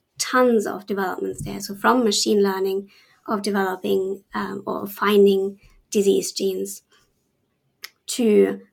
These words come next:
the search engine of the genome, where we can edit, help edit the genome in a safe way,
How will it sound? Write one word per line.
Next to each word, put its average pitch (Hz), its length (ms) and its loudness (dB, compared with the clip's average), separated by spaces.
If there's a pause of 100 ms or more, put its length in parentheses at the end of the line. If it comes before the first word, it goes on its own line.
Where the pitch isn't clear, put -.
the 208 60 -4
search 202 440 2
engine 190 380 4
of 196 160 -6
the 202 80 -4
genome, 190 480 2
where 196 120 -6
we 190 100 -4
can - 280 -6
edit, 208 460 0 (240)
help 214 380 0
edit 208 480 0
the 196 80 -4
genome 196 420 0
in 202 80 0
a 196 60 0
safe 190 360 -8
way, 190 380 -8